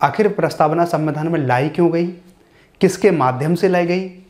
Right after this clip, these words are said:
उसकी तिथि क्या थी। उसके बाद आएगा इसमें कितने शब्द इसके मूल थे और कितने शब्द इसमें जोड़े गए। अगली बात ये आती है कि आखिर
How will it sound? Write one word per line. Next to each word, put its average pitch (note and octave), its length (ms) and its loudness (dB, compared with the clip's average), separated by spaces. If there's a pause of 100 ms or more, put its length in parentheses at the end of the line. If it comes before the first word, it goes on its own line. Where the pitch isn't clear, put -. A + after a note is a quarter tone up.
(320)
उसकी D#3+ 340 0
तिथि G3 540 0
क्या G3 240 2
थी। G#3 240 -8 (1120)
उसके E3 300 4
बाद G3 180 4
आएगा E3 300 4
इसमें F3 340 -2 (720)
कितने A3+ 380 2
शब्द G3+ 540 2
इसके G#3+ 280 2
मूल G3 560 0
थे G3+ 280 0 (600)
और F3 420 4
कितने G3 280 -4
शब्द E3 240 -2
इसमें F#3 300 0
जोड़े B2 300 2
गए। A2 220 -2 (840)
अगली F3+ 260 6
बात G#3 300 -2
ये C#3 200 2
आती C#3+ 320 2
है C3+ 140 2 (680)
कि D#3+ 480 2 (120)
आखिर G#3 380 2